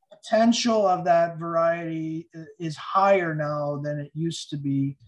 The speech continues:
And so that's my main advice, uh, really focus in on those decisions.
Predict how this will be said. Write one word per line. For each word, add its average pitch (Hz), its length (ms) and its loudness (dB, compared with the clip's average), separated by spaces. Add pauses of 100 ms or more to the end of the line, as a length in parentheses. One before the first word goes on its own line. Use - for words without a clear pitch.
(280)
And 143 240 -6
so 147 480 -6
that's 156 360 -2
my 147 180 -8
main 147 320 -4
advice, 139 640 -6
uh, 131 540 -6 (120)
really 151 520 -4 (160)
focus 147 420 -8
in 147 160 -4
on 135 240 -4
those 135 480 -8 (380)
decisions. 135 880 -4